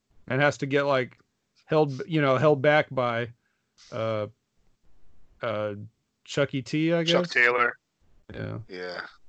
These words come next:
Speaker 1: So, like, what are they, what are they doing? Who's the heel here? I don't, I don't understand what's going on. Um, do you have any answers for me on this one,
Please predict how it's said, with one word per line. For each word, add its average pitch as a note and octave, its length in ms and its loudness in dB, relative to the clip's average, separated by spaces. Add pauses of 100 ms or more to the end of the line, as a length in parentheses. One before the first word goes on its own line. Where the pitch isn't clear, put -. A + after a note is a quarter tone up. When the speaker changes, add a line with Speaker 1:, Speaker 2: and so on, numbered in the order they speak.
(240)
Speaker 1:
So, F3+ 240 8
like, F#3 180 10
what G#3 160 10
are G#3 60 8
they, F#3+ 140 2
what F#3 200 6
are G3 60 8
they F3+ 140 4
doing? D3 200 -2
Who's D#3+ 200 2
the D3+ 80 2
heel A2+ 240 -2
here? G#2+ 180 -4
I C3 80 2
don't, C3 120 0
I B2+ 120 -2
don't B2 120 -2
understand G2+ 360 -8
what's - 140 -12
going G#2+ 200 -12 (1120)
on. A2+ 80 -6
Um, G2 180 -8
do A2 120 0
you C#3 60 8
have C#3 100 8
any C3+ 160 4
answers C#3 240 0
for C#3+ 220 -2
me C#3+ 160 -2
on D3+ 160 -2
this C#3+ 160 -2
one, D3 180 -2